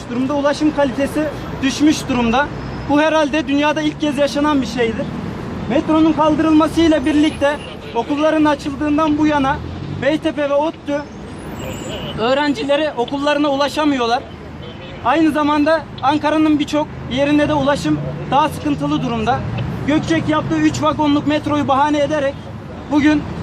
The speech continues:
o üniversite kampüslerine giden otobüsleri kaldırdı. Bugün Eskişehir yolundan ego otobüsleri, belediye otobüsleri geçmiyor. Bugün Ankara'nın ulaşımı tamamıyla özel otobüslere devredilmiş durumda.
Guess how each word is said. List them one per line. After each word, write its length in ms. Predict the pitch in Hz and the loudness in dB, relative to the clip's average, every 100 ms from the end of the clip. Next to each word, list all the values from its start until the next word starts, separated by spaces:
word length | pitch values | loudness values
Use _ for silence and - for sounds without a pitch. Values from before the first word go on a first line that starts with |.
| - - - - - - - - - - 453 466 480 480 - - - - - - - | -8 -8 -6 -6 -6 -8 -8 -8 -8 -8 -8 -8 -8 -8 -8 -8 -8 -8 -8 -8 -2
o 100 | 240 302 - - - - | -2 -2 -8 -10 -12 -4
üniversite 560 | 240 302 320 302 311 311 | 2 4 2 0 -4 0
kampüslerine 680 | 294 - 247 294 302 302 | -2 -2 -6 -2 2 2
giden 280 | 285 285 294 285 - | 2 0 -2 -4 -6
otobüsleri 580 | 262 294 - 285 311 | -2 -2 -2 -2 -2
kaldırdı. 460 | - 285 240 233 262 | 0 0 2 0 0
Bugün 200 | 269 294 254 | 2 2 0
Eskişehir 520 | 262 - - 311 302 | -2 -2 0 2 4
yolundan 480 | 269 277 269 262 294 - - - | 4 4 4 2 0 -4 -10 -4
ego 180 | 240 311 | -2 0
otobüsleri, 600 | 302 294 269 247 269 277 | 0 0 -4 -6 -6 -2
belediye 320 | 269 285 311 | -2 0 0
otobüsleri 520 | 294 294 269 - 285 262 | 0 0 -2 0 0 2
geçmiyor. 440 | 294 285 226 170 131 - - - | 2 0 0 -2 -2 -8 -10 0
Bugün 240 | 294 311 | 2 4
Ankara'nın 540 | 311 311 302 302 294 294 | 4 4 2 2 2 2
ulaşımı 380 | 302 302 285 285 | 2 0 -2 0
tamamıyla 520 | 294 302 311 294 285 | 2 4 4 4 4
özel 300 | 262 277 294 | 2 2 2
otobüslere 640 | 294 277 262 - 247 262 302 - - - - - - - - - | 2 0 0 0 2 2 0 -8 -10 -8 -10 -10 -8 -10 -10 -2
devredilmiş 560 | 262 277 269 208 240 226 - | 2 4 2 0 -2 -4 -6
durumda. 440 | 226 233 226 262 | -2 0 2 0